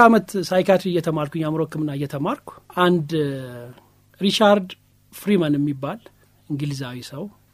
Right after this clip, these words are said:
እዚህ ሀገር፣ እ፣ ሶሻል ሳይንቲስት ዩኒቨርሲቲ ኦፍ ኤደንብራ ያለ፣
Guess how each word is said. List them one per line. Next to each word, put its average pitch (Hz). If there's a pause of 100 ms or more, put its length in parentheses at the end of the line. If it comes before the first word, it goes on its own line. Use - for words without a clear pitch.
(100)
እዚህ 165
ሀገር፣ 170 (520)
እ፣ 160
ሶሻል 156
ሳይንቲስት 135
ዩኒቨርሲቲ 139
ኦፍ 135
ኤደንብራ 131
ያለ፣ 151